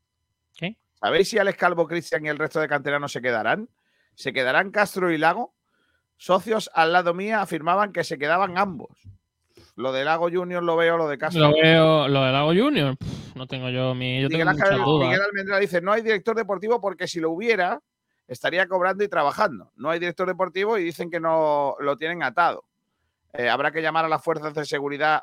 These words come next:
Speaker 2: a la, a las mazmorras? Madre mía, si está atado, sí, porque es que será un delito, digo yo. Juan Durán Ruiz, chicos, desde la biblioteca. Ayer ascendió el, la Unión Deportiva Molilla,
Speaker 1: Estaba,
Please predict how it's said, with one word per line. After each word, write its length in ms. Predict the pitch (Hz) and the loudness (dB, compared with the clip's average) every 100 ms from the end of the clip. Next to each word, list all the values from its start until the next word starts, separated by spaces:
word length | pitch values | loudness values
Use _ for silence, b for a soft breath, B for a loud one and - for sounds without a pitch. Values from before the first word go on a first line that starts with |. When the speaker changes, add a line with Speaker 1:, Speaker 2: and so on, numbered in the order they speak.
| _ | _
Speaker 2:
a 80 | 143 | -2
la, 180 | 143 - _ - | -2 -4 _ -4
a 120 | 143 | -2
las 100 | 139 | -2
mazmorras? 560 | 135 131 139 190 240 226 _ | -4 -8 -8 -10 -12 -20 _
Madre 300 | 107 120 101 | -20 -14 -12
mía, 400 | 95 107 110 117 _ _ | -10 -10 -10 -14 _ _
si 120 | - | -16
está 180 | - - | -6 -4
atado, 300 | 123 143 160 | 0 2 2
sí, 220 | 143 147 _ _ | -2 -10 _ _
porque 180 | 117 110 | -12 -12
es 60 | 104 | -8
que 240 | 104 101 | -8 -8
será 260 | 101 101 107 | -8 -8 -6
un 80 | 113 | -6
delito, 300 | 113 139 101 | -8 -8 -8
digo 140 | 101 | -8
yo. 80 | 113 _ b b b b b | -12 _ b b b b b
Juan 200 | 156 185 | 2 6
Durán 340 | 208 233 240 | 10 10 8
Ruiz, 280 | 220 247 175 | 6 6 6
chicos, 340 | 247 240 190 | -2 2 4
desde 240 | 147 151 175 | 4 4 4
la 100 | 175 | 4
biblioteca. 440 | 175 180 233 156 | 2 0 2 2
Ayer 180 | 135 180 | 4 2
ascendió 420 | 196 220 214 240 | 2 0 4 4
el, 600 | 240 226 214 202 185 170 | 6 4 4 4 2 2
la 120 | 160 156 | 2 0
Unión 200 | 165 214 | 0 -2
Deportiva 400 | 220 196 226 214 | -2 0 2 2
Molilla, 400 | 190 139 | 2 2
Speaker 1:
Estaba, 20 | 139 | 0